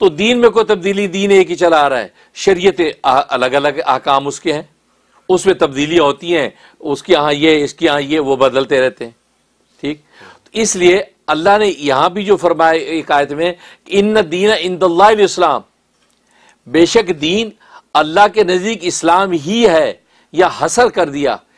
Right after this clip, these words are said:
इस्लाम ही दीन है। क्या मतलब? क्या मतलब? मकबूल जो दीन है ना, वो इस्लाम ही है। अब और कोई दीन मकबूल नहीं है। और उसकी वजाहत भी कर दी कि "वमन यब्तगी गैर इस्लाम दीन फलन युकबल मिन्हु",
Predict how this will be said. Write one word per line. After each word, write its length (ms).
इस्लाम 480
ही 220
दीन 280
है। 180
क्या 220
मतलब? 380
क्या 140
मतलब? 420
मकबूल 420
जो 140
दीन 260
है 100
ना, 240
वो 80
इस्लाम 440
ही 140
है। 200
अब 80
और 320
कोई 160
दीन 220
मकबूल 460
नहीं 220
है। 200
और 60
उसकी 240
वजाहत 380
भी 140
कर 200
दी 260
कि 80
"वमन 280
यब्तगी 540
गैर 280
इस्लाम 440
दीन 280
फलन 180
युकबल 420
मिन्हु", 320